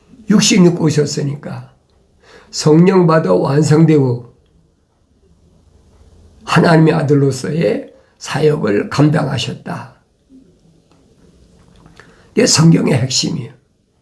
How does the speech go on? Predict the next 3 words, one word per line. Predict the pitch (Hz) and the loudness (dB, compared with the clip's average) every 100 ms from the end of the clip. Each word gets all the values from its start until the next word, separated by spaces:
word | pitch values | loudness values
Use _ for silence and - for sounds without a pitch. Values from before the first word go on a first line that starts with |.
| _ _ _ _ _ _ _ _ _ | _ _ _ _ _ _ _ _ _
그러니까 | - 160 131 | 0 0 2
하나님의 | 113 160 147 143 143 | 0 2 2 4 2
아들이 | 160 139 147 139 110 | 0 0 2 0 -4